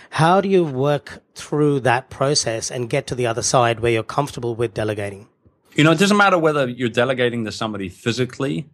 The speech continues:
Speaker 2: in your own office or whether you're delegating to somebody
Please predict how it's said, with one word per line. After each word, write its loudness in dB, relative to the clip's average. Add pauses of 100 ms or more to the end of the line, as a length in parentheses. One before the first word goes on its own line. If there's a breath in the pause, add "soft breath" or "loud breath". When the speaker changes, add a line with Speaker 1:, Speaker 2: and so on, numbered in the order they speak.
(120)
Speaker 2:
in -2
your 2
own 0
office -4 (520 soft breath)
or 4
whether 2
you're 0
delegating -2
to -8
somebody -2